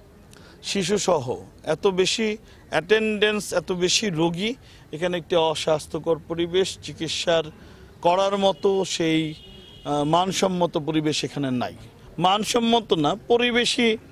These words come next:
এখানে নাই বলেই আমার কাছে মনে হয়েছে। আমরা অতি দ্রুত কিভাবে আমাদের মন্ত্রণালয় থেকে, এই জন্যই আমরা পরিদর্শনে, আমি নিজে প্রতিমন্ত্রী হয়ে এসেছি, আমাদের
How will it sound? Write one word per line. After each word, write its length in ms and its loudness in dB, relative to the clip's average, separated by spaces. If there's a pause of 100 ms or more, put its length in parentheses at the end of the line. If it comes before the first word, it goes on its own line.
(320)
এখানে 360 2
নাই 320 2
বলেই 300 2
আমার 240 0
কাছে 240 -6
মনে 260 -4
হয়েছে। 380 -10 (480)
আমরা 720 2
অতি 600 -2 (1120)
দ্রুত 420 2 (100)
কিভাবে 600 0 (320)
আমাদের 420 -4
মন্ত্রণালয় 680 0
থেকে, 260 -4
এই 60 -2
জন্যই 280 -2
আমরা 200 0
পরিদর্শনে, 720 -4 (580)
আমি 460 -2
নিজে 300 -4
প্রতিমন্ত্রী 680 -2
হয়ে 240 4
এসেছি, 420 -2
আমাদের 560 2